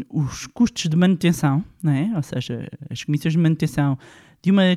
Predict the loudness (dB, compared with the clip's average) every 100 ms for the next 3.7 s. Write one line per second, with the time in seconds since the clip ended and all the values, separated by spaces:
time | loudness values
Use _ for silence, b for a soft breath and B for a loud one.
0 | 2 0 2 0 2 2 0 -2 0 2
1 | 4 4 4 4 6 4 6 4 2 2
2 | 4 4 4 2 2 -2 -2 0 2 2
3 | 0 -2 -2 0 0 -2